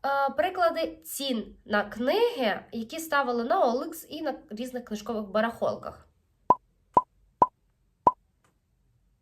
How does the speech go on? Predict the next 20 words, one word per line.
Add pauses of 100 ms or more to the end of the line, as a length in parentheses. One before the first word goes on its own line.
(1800)
Чи
треба
тут
ще
щось
говорити? (800)
Реально,
люди. (540)
Ці
ціни
просто
вражають. (340)
Саме
тому
і
казали,
що
це
золото
просто.